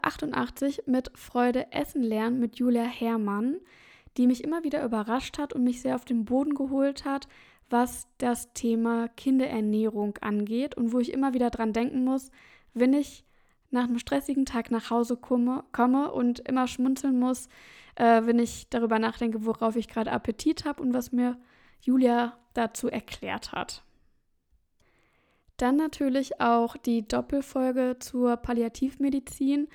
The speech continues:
und die Einblicke, die ich bekommen habe, was Ernährungsfachkräfte Cooles machen in dem Bereich. Auch wenn ich es mir selber gar nicht vorstellen kann, in dem Bereich zu arbeiten, war es spannend, da Tipps und Tricks zu bekommen, vor allem auch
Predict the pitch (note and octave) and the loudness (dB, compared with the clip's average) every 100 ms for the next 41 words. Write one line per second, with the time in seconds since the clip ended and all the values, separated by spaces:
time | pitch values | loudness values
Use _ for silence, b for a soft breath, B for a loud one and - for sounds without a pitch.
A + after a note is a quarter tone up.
0 | B B B - C4 A#3+ A#3+ A#3 A#3 A#3 | B B B 0 2 2 2 2 2 0
1 | A3+ A3+ B3 - A#3+ A#3 A3+ A3 A3 A3+ | -2 -4 -6 -2 0 0 0 0 0 0
2 | A3+ A3 - A3 B3+ B3 A#3 - C4 - | 0 -2 0 2 0 -2 -6 -6 -8 -6
3 | - A#3+ B3 b b b b b _ - | -2 0 -2 b b b b b _ 0
4 | D4+ D4 C#4 B3 A#3+ A3+ A3+ - A3 A#3 | 6 6 6 4 4 4 4 4 4 6
5 | A#3 A3+ A3 G#3 G#3+ C4 F4 - - A#3+ | 6 4 4 4 4 2 -2 -6 2 4
6 | B3+ B3 B3+ A#3+ A#3+ A#3+ A#3+ G#3+ A3+ A3 | 4 2 2 2 2 2 0 2 2 2
7 | - G#3+ - G#3+ - A3 G#3+ G#3 G#3+ A3 | 0 -4 -2 -6 -2 -2 0 0 0 -2
8 | - - A3 A3+ A3+ A#3 A3+ - A3+ A3 | -4 -2 0 2 0 -2 -4 -2 -2 -2
9 | - A3+ A3+ A#3 - b b b A#3 A3+ | -4 -2 0 -2 -6 b b b 0 2
10 | - C4+ B3+ A#3+ C4 - A#3 A#3+ - A#3 | 0 0 0 0 -4 -4 -2 -2 2 4
11 | A#3 C4 - B3+ A#3 B3 A3 | 2 -2 -2 2 2 2 -2